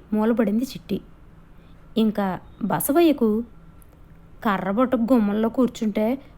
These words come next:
కుక్కో మనిషో అది తెలుస్తుంది కానీ ఆడో మగో ఆనమాలు కట్టలేను" అంటుంటాడు. కన్ను మసకైనా కాలు ఔడైనా కడుపుకు ఏ అడ్డు లేదు కదా.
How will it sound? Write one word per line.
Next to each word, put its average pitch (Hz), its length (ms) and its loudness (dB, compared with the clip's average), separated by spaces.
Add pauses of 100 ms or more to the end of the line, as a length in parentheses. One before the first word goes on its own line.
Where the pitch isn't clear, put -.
(160)
కుక్కో 294 380 6
మనిషో 285 380 6
అది 240 220 6
తెలుస్తుంది 233 480 2
కానీ 226 420 2 (520)
ఆడో 202 360 -2
మగో 269 240 2
ఆనమాలు 220 520 2
కట్టలేను" 214 520 -2 (420)
అంటుంటాడు. 190 540 -2 (1500)
కన్ను 302 200 8
మసకైనా 302 720 4 (400)
కాలు 254 300 6
ఔడైనా 233 560 4 (460)
కడుపుకు 240 640 2 (380)
ఏ 214 160 0
అడ్డు 233 260 2
లేదు 226 260 2
కదా. 220 320 -4